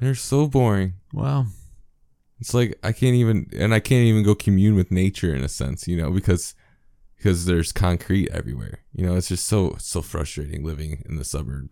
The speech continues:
Speaker 1: area like this.
Speaker 2: But you can always travel out of it.
Speaker 1: Yeah, but, like, where's the nearest place that I can go?
Speaker 2: I,
Speaker 1: That's
Speaker 2: there's a lot, actually.
Speaker 1: I can't find anything. I've looked.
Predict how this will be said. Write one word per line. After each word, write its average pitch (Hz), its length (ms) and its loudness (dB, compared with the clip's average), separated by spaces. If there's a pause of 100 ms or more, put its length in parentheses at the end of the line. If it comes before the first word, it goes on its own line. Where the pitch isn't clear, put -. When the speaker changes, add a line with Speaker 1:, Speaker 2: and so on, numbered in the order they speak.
Speaker 1:
area - 300 -8
like - 200 -10
this. - 260 -12 (960)
Speaker 2:
But - 180 2
you 101 60 2
can 98 120 2
always 87 220 0
travel 82 380 2
out 90 160 -2
of 73 80 -6
it. 78 140 0 (1080)
Speaker 1:
Yeah, 123 360 4 (140)
but, 110 360 2
like, 98 300 0
where's 110 300 4
the 101 100 2
nearest 101 400 2
place 95 360 2
that 90 120 0
I 87 100 2
can 92 200 -2
go? 82 260 -2 (300)
Speaker 2:
I, 87 100 2
Speaker 1:
That's 76 200 -2
Speaker 2:
there's 101 280 0
a 92 60 2
lot, 92 260 0
actually. 73 540 -4 (960)
Speaker 1:
I 110 140 0
can't 123 340 0
find 117 320 2
anything. 80 640 0
I've 101 260 2
looked. 90 480 0